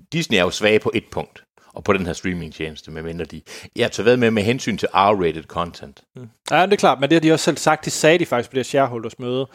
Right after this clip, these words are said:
Speaker 2: at nogle af de her ting, som de også har snakket om, som er mere R-rated, det vil de jo bruge deres Hulu-platform på, fordi Nin-,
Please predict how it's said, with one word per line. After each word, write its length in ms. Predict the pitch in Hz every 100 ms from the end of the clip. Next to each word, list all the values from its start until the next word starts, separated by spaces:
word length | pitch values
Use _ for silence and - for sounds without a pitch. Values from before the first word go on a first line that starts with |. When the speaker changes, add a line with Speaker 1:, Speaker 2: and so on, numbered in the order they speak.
| - - 117
Speaker 2:
at 160 | 139
nogle 200 | 151 190
af 60 | 196
de 80 | 151
her 100 | 147
ting, 260 | - 170
som 120 | -
de 80 | 120
også 100 | 127
har 40 | 127
snakket 200 | - 139
om, 140 | 117
som 140 | - 139
er 80 | 175
mere 180 | 190 156 147
R-rated, 480 | 147 147 147 113
det 120 | 117 147
vil 100 | 127
de 20 |
jo 60 |
bruge 200 | 113 131
deres 180 | 151 113
Hulu-platform 640 | - 202 226 - 104 - 101
på, 140 | 123
fordi 160 | 120 127
Nin-, 760 | 135 135 131 175 151 143 -